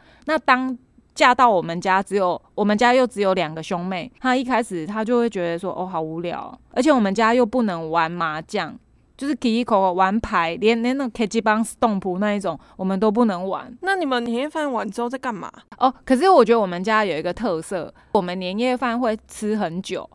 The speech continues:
Speaker 1: 可能会从六点会吃到晚上八、九点。
Speaker 2: 是在吃什么满汉全席哦？
Speaker 1: 没有，其实我们是全家会在餐桌上吃饭、聊天、喝酒，只有家里面的人，然后讲话这样子。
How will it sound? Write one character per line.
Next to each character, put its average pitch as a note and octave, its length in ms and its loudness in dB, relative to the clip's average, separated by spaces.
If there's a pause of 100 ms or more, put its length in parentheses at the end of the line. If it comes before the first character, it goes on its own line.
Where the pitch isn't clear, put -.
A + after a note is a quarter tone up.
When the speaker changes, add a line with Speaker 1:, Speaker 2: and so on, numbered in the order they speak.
(100)
Speaker 1:
可 G#3 120 -6
能 F#3+ 200 -2
会 B3 80 -2
从 G#3 280 0
六 B3 160 4
点 F3 160 -4
会 G#3+ 100 0
吃 G#3+ 160 -6
到 G3+ 140 2
晚 D#3+ 180 -2
上 G3 240 -2
八、 E3+ 220 0
九 D3 260 -8
点。 - 220 -12 (100)
Speaker 2:
是 F#4 220 -2
在 F#4+ 160 4
吃 F#4 240 -4
什 F4 100 0
么 C4 100 2
满 A#3 220 0
汉 D#4+ 180 0
全 A#3+ 320 -2
席 G3 400 -8
哦？ F#3 160 -2 (540)
Speaker 1:
没 B3 300 2
有， C#4 240 0
其 C4 120 -2
实 C4 120 -2
我 B3+ 100 4
们 G3 220 -2
是 C4+ 160 -6
全 G3 260 -2
家 G#3 240 0
会 A#3 180 -2
在 A3 220 -2
餐 G3 320 -6
桌 F#3+ 260 -4
上 G3+ 320 -4
吃 G3 320 -10
饭、 F#3+ 300 -4
聊 D#3+ 320 -6
天、 E3 400 -10
喝 E3+ 260 -6
酒， - 320 -12 (200)
只 G#3 120 -4
有 G3 160 0
家 F#3+ 240 0
里 E3+ 120 -4
面 F#3+ 200 -4
的 E3 140 -8
人， G#2 260 -16 (360)
然 F#3+ 160 -4
后 A#3+ 260 4 (260)
讲 - 260 -10
话 F3 240 -2
这 D#3+ 100 -10
样 D3+ 180 -12
子。 - 180 -20